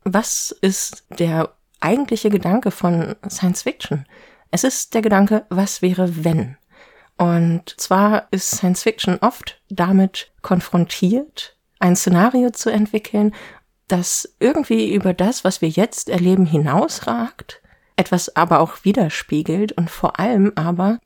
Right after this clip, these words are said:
darauf abzielt, die moralische Tiefe, die dahinter steckt,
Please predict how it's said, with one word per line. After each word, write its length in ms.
darauf 260
abzielt, 600
die 460
moralische 520
Tiefe, 480
die 160
dahinter 380
steckt, 460